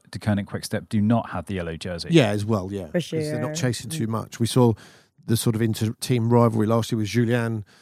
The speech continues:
Speaker 2: going for stages and Sam Bennett trying to defend green, and, you know, it's clear cut tomorrow now. It's almost
Speaker 3: They've
Speaker 2: like
Speaker 3: nothing
Speaker 2: this,
Speaker 3: to protect.
Speaker 2: everything's set for him.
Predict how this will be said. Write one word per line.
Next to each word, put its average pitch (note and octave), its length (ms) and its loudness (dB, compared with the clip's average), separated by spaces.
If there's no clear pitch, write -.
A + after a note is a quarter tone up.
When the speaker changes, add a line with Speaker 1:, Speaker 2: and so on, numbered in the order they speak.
Speaker 2:
going A2+ 200 2
for G#2+ 100 -8
stages G#2+ 420 -6
and A2+ 140 -4
Sam A#2 320 0
Bennett A#2+ 260 2
trying A2+ 180 -2
to A2 60 -6
defend A2 340 -2
green, A#2 420 6
and, A2 180 -2
you A#2 100 4
know, A2 120 4
it's - 160 0
clear A#2 280 2
cut - 260 -2
tomorrow G2 260 -10
now. G#2+ 160 -10
It's G#2 120 -6
almost B2 180 2
Speaker 3:
They've A3 60 6
Speaker 2:
like A3+ 60 4
Speaker 3:
nothing B3+ 200 6
Speaker 2:
this, F#3+ 60 2
Speaker 3:
to G3 60 0
protect. G#3 280 0
Speaker 2:
everything's C#3+ 400 6
set C3 340 2
for A2+ 140 -2
him. G2+ 160 -12